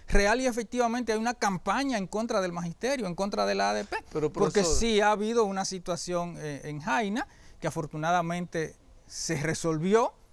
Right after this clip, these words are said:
Speaker 1: y hubo paralización de labores en Jaina. Hubo paralización de labores porque después de agotar el proceso, ¿verdad?, de comunicaciones y solicitudes para que las autoridades atendieran una situación que estaba planteada ahí,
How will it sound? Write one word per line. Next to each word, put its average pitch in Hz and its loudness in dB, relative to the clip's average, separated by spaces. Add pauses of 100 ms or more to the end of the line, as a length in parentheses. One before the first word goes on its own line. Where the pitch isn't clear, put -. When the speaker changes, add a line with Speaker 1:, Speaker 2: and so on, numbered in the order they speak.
(160)
Speaker 1:
y 190 0
hubo 214 6
paralización 165 -2
de 156 -2
labores 165 -2
en 160 -8
Jaina. 208 0 (380)
Hubo 254 -2
paralización 190 0
de 247 2
labores 220 2
porque 175 -4
después 165 -4
de 277 4
agotar 190 0 (180)
el 165 -4
proceso, 165 0
¿verdad?, 156 2 (500)
de 151 -2
comunicaciones 165 0
y 165 -4
solicitudes 156 -6
para 160 0
que 151 -6
las 147 -2
autoridades 156 -2
atendieran 175 -2
una 208 -2
situación 185 -4
que 170 -4
estaba 175 0
planteada 185 -2
ahí, 233 0